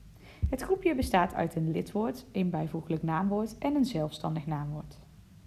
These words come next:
Mama geeft Sil een dik boek.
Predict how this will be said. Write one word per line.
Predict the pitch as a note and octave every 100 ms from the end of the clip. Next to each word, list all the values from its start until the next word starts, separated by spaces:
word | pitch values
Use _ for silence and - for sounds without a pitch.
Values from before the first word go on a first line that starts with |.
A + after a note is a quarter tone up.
| - - - - - -
Mama | E3+ F#3 G#3
geeft | A#3 - D#3+ D#3+ - -
Sil | E3+ E3+ F3 -
een | E3+ E3
dik | D#3+ F3+ -
boek. | A#3 - -